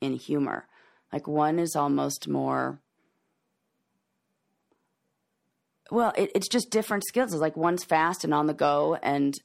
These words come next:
and quick wit, which is really an art, and I love, and I think it's hilarious. And I also respect the, and really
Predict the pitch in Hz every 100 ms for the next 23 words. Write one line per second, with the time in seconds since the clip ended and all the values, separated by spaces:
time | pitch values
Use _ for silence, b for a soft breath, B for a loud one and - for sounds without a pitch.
0 | - 135 139 - 143 - 143 143 147 _
1 | _ _ _ _ B B B _ _ 170
2 | 160 151 139 - 143 147 143 139 139 113
3 | 127 131 143 143 147 135 131 135 160 139
4 | 139 143 143 - 131 123 120 135 143 190
5 | - - _ _ _ _ _ _ _ _
6 | _ _ _ _ _ _ - 185 185 180
7 | 180 185 - - _ _ _ _ _ _
8 | _ _ - 190 185 180 - 180 170 170
9 | - 156 165 - - - 156 151 151 -
10 | 143 143 139 - _ 151 156 156 147 147
11 | 143